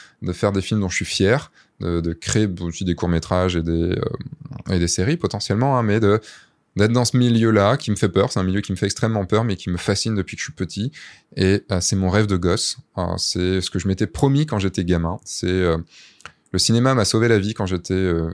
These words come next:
littéralement, hein, m'a sauvé la vie quand j'étais enfant. Euh, et ben, je m'étais toujours juré de, de redonner ça à d'autres, de cette magie. Et donc, euh, ben, voilà,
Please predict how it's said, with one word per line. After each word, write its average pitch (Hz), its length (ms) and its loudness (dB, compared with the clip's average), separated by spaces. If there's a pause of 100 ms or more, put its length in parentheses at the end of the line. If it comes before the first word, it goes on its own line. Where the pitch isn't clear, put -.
littéralement, 107 520 2
hein, 90 40 -2
m'a 87 100 0
sauvé 95 260 -2
la 92 120 2
vie 98 160 -4
quand 95 100 -6
j'étais 85 220 -4
enfant. 92 400 -4 (500)
Euh, 85 680 0 (480)
et 95 140 -4
ben, 82 440 -2
je - 100 -8
m'étais 90 180 -4
toujours 107 220 -2
juré 98 380 2
de, 90 360 0 (160)
de 101 120 -2
redonner 113 460 2
ça 113 440 2 (180)
à 101 120 2
d'autres, 95 400 0 (120)
de 98 180 -4
cette 92 200 0
magie. 95 360 0 (320)
Et 92 120 -2
donc, 104 340 0
euh, 92 80 2
ben, 80 500 0
voilà, 78 160 -4